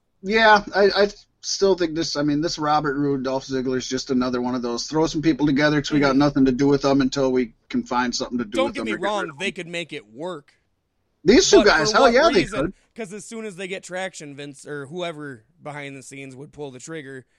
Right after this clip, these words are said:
Speaker 2: and break 'em up. You know what I mean?
Speaker 1: Yeah.
Speaker 2: This is a team made to break up.
Speaker 1: Yeah, and to be fair, this, this wasn't a bad match. It was a solid match. This would be, this
Speaker 2: I
Speaker 1: would
Speaker 2: want
Speaker 1: be a
Speaker 2: Robert
Speaker 1: good
Speaker 2: Roode and A J Styles together.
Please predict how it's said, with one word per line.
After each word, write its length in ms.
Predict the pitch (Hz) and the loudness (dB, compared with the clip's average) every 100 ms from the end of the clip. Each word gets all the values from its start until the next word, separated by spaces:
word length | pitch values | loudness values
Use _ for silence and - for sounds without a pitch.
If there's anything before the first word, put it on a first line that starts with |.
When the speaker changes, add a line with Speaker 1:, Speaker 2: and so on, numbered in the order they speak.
| _ - | _ -18
Speaker 2:
and 240 | 160 147 | -16 -14
break 260 | 143 151 139 | -12 -12 -12
'em 120 | 139 | -16
up. 160 | 120 _ _ | -18 _ _
You 140 | 143 | -14
know 60 | 156 | -12
what 140 | 147 147 | -10 -12
I 20 | |
mean? 100 | 151 | -8
Speaker 1:
Yeah. 280 | 117 87 85 - | -8 -8 -12 -14
Speaker 2:
This 220 | - 170 147 | -14 -14 -12
is 100 | 160 | -14
a 100 | 160 | -14
team 320 | 160 151 143 | -14 -16 -14
made 260 | 143 139 120 | -12 -14 -16
to 80 | |
break 320 | 107 113 101 _ | -20 -20 -20 _
up. 120 | _ _ _ _ _ _ _ _ | _ _ _ _ _ _ _ _
Speaker 1:
Yeah, 160 | - 160 220 | -4 0 2
and 100 | 247 | 4
to 60 | |
be 160 | 262 320 | 6 6
fair, 300 | 269 240 196 | 6 4 4
this, 360 | 196 202 - - _ - | 4 2 2 -10 _ -6
this 140 | 233 | 2
wasn't 240 | 294 214 175 | 4 4 2
a 120 | - - | -2 -2
bad 320 | 175 - 147 | 2 2 0
match. 260 | 113 117 | -4 -2
It 40 | 311 | 0
was 120 | 330 | 0
a 40 | |
solid 400 | - 233 220 220 | 0 -2 0 0
match. 300 | 185 - - | 0 0 -2
This 160 | 269 262 | -4 -2
would 80 | 254 | 0
be, 220 | 269 254 - - - | 2 0 -2 -12 -2
this 160 | 254 | 2
Speaker 2:
I 40 | 359 | 2
Speaker 1:
would 20 | |
Speaker 2:
want 80 | 262 | 4
Speaker 1:
be 60 | 247 | 4
a 40 | |
Speaker 2:
Robert 200 | 208 202 | 2 2
Speaker 1:
good 200 | 220 214 | 0 0
Speaker 2:
Roode 440 | 214 233 247 233 - | -2 -6 -8 -12 -14
and 140 | 160 160 | -14 -10
A 180 | 180 185 | -8 -8
J 220 | 185 180 | -8 -12
Styles 800 | - 170 165 165 131 - - _ _ _ _ | -12 -10 -10 -10 -12 -18 -20 _ _ _ _
together. 480 | 131 123 117 104 | -20 -20 -20 _